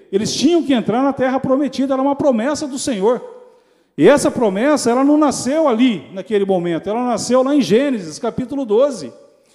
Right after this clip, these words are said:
Foi dada a Abraão, quando o Senhor fala para Abraão: "Abraão, sai da tua casa, da tua parentela e vai para uma terra que eu te mostrarei."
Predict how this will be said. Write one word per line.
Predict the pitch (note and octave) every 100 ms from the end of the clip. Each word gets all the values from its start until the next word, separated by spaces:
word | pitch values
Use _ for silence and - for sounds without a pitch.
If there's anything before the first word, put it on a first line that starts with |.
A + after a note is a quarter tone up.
| _ _
Foi | - G#3
dada | G#3 C4 C#4
a |
Abraão, | C#4+ C#4+ A#3+ C4+ C4 A#2+ - - _ _ -
quando | A3
o | A#3+
Senhor | - - A3+ B3
fala | B3 B3 B3
para | B3+
Abraão: | A#3 A3+ A#3
"Abraão, | A#3+ A#3 C#4+ G3+ - - -
sai | - A#3 C4
da | C4
tua | C#4 A#3
casa, | - G#3 C4 G#3
da | A3
tua | A3 C4
parentela | B3+ B3 G#3+ G3 B3
e | B3+
vai | G3 C4
para | C4+
uma | C4 A#3
terra | G#3+ C4
que | B3+ B3+
eu |
te | C4 C4+
mostrarei." | C4+ C4+ B3+ G3+ C#4+